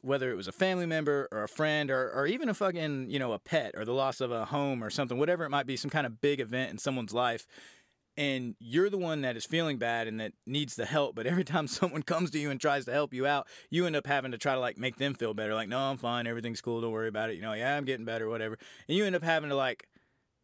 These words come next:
prop them up. And, um, you know, it's just grief. It's just the way it happens. People wanna help,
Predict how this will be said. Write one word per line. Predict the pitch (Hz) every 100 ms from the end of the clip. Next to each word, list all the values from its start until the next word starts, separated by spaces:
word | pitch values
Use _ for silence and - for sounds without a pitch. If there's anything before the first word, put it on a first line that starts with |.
| _ -
prop | 196 175 127
them | 143 285 170
up. | 98 - _ _ _
And, | 147 143 135
um, | 127 120 120 -
you | 208
know, | 175 160 180
it's | -
just | 185
grief. | 160 160 147
It's | 127
just | 151 -
the |
way | 147 143
it |
happens. | 123 139 139 139 -
People | 160 143
wanna | 139 139 127
help, | 131 131